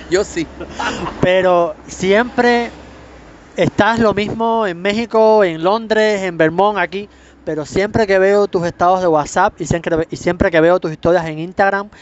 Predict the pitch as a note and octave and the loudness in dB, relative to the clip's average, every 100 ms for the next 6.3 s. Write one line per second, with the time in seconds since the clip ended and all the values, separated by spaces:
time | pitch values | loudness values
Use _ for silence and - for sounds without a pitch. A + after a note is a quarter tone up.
0 | - - - B2+ D#3 D3+ F3 D#3 D#3+ E3+ | -20 -16 -10 -4 0 2 4 4 4 2
1 | G3 - - C#3 C3+ C#3 D#3 C3+ - C3+ | 0 -6 -8 -4 -4 -4 -6 -6 -8 -10
2 | - C#3+ D3 C#3 C3 - C#3+ B2 - - | -6 0 2 2 -2 -2 -2 -4 -10 -14
3 | - - E3+ F#3+ F#3 - G3 F3+ D#3 C#3 | -12 -2 -2 -2 -4 -4 -4 -4 -6 -6
4 | D3 C#3 C3+ B2 - - - - - - | -4 -4 -6 -8 -18 -20 -20 -20 -20 -20
5 | - - - - - - - - - - | -20 -20 -20 -20 -20 -20 -18 -18 -14 -4
6 | C3+ C3+ A2+ | 0 0 0